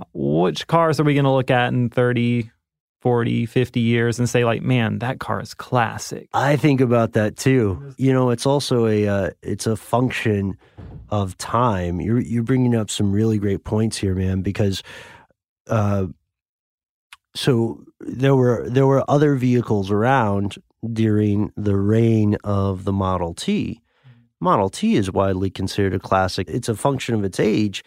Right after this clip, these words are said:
Speaker 2: and it's also a function of its prevalence, its ubiquity. There were just so many Model Ts around that you're more likely to <laughs> f-,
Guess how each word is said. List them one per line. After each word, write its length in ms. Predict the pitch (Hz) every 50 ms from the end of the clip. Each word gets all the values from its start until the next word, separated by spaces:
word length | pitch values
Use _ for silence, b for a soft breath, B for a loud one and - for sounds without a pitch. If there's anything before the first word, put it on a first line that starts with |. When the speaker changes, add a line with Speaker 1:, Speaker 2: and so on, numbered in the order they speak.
| b b b
Speaker 2:
and 80 | - 117
it's 120 | 117 -
also 300 | 151 143 131 - - 117
a 60 | 107 101
function 680 | - - - 147 139 131 131 - - 123 107 104 101 -
of 160 | - 101 98 98
its 160 | 98 90 - - _ _
prevalence, 640 | - - 165 180 - 220 185 - - - - - - -
its 160 | 113 104 -
ubiquity. 800 | 117 113 104 95 92 - 196 196 - - 95 82 - - - - b b b b
There 100 | - 107
were 100 | 113 117
just 200 | 113 131 127 -
so 460 | - - - - 165 135 120 104 95
many 500 | 82 98 110 143 170 151 - - 65 80 -
Model 440 | 85 110 131 135 107 95 87 - -
Ts 360 | - - - 151 120 113 92 98
around 680 | 95 85 101 139 175 160 107 92 85 85 90 95 - b b b b b b -
that 160 | 113 117 113
you're 180 | 123 127 131
more 320 | 117 113 113 117 123 131 131
likely 480 | 120 117 120 131 139 139 - 110 107 107
to 60 | 107
<laughs> 20 |
f-, 140 | 107 - -